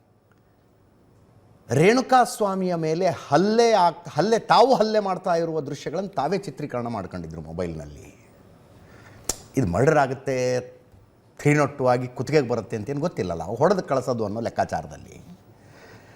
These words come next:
ತಾವೇ ರೆಕಾರ್ಡ್ ಮಾಡ್ಕೊಂಡಿದ್ರು. ಮರ್ಡರ್ ಆದ ನಂತರ ಆ ವಿಡಿಯೋಗಳನ್ನು ಡಿಲೀಟ್ ಮಾಡಿದ್ರು,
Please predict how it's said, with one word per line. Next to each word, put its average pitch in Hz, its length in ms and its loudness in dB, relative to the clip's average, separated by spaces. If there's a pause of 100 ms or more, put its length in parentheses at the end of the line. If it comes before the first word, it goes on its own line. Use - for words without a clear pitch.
(240)
ತಾವೇ 196 340 8
ರೆಕಾರ್ಡ್ 180 360 2
ಮಾಡ್ಕೊಂಡಿದ್ರು. 95 800 -12 (1700)
ಮರ್ಡರ್ 339 460 8
ಆದ 285 140 6
ನಂತರ 240 420 0
ಆ 262 40 4
ವಿಡಿಯೋಗಳನ್ನು 185 640 -2
ಡಿಲೀಟ್ 175 300 -2
ಮಾಡಿದ್ರು, 131 440 -6